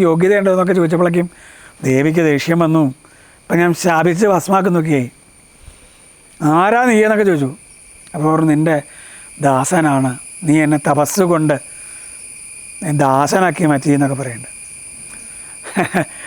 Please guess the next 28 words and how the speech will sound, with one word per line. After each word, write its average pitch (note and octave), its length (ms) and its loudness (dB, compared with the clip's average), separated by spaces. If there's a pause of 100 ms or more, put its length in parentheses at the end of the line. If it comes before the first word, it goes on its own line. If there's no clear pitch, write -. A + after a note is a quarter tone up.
(220)
ആ - 20 -6 (200)
തപസ്സിലിങ്ങനെ F#3+ 640 2 (120)
ഉരുകി F3 380 2
നിൽക്കണ G3+ 240 2 (580)
ദേവി F3+ 440 2
ഇങ്ങനെ G#3+ 240 2
കണ്ടിട്ടേ F3 340 0 (540)
ഒരു F#3+ 120 2 (120)
വർഷം E3+ 360 0
അങ്ങോട്ട് G#3 220 0
പൊ-, E3+ 220 2
പൊഴിച്ചു D3+ 340 0
അത്രേ. C#3+ 240 -2 (440)
ചുട്ടുപൊള്ളി F#3+ 540 0
നിൽക്കണം, E3 200 2
അതായത് F3 260 0
തളർന്നു F3+ 420 2
വീണു G3+ 220 2
പോയി F3 120 0 (100)
പാർവതി. D#3 320 -6 (1160)
പാർവതിയെ D#3+ 480 2
ഹിമവാൻ F3+ 380 2
വന്നെടുത്തുകൊണ്ട് F#3 420 0
പോണ്ട്. D3 200 -2 (640)
ഹിമവാൻ D#3+ 300 0
എന്ന് F#3 120 2
പറഞ്ഞാൽ G3 180 2
വെളുത്ത E3 200 -2